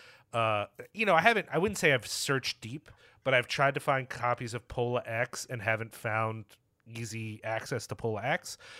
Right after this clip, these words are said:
I never found this movie, though parts of it felt very familiar. Like, maybe I thought I had, s-, I don't know. Maybe I saw this. I don't remember seeing this. I,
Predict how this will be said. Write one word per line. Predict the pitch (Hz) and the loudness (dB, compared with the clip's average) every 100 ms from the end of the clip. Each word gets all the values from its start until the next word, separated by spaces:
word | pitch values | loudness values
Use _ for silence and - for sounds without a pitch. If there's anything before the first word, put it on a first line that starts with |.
| - | -4
I | 117 | 0
never | 120 123 131 | 6 6 4
found | - 120 110 | 4 2 4
this | 143 - | -2 0
movie, | 151 156 170 | -2 -2 0
though | 139 127 123 | 6 6 6
parts | 117 - 214 170 | 4 4 4 4
of | |
it | 151 | 0
felt | - - 139 147 | 0 0 0 2
very | 147 156 | 0 0
familiar. | - 175 180 180 | -2 -4 -2 0
Like, | 135 120 - - - | 0 -2 -8 -20 -8
maybe | 117 123 131 123 - | -2 0 2 0 0
I | 139 | -2
thought | 123 120 120 | 0 2 4
I | 131 | 4
had, | 139 | 0
s-, | - - - 113 | -6 -14 -12 -4
I | |
don't | 147 107 | -2 -2
know. | 82 - - - | -6 -14 -20 -6
Maybe | 131 202 214 | 0 4 6
I | 208 | 6
saw | 214 196 | 4 2
this. | 208 - | 0 0
I | 165 | 2
don't | 175 | 2
remember | 147 143 131 | 2 0 0
seeing | - 120 | -2 -6
this. | 101 - | -8 -8
I, | 101 | -6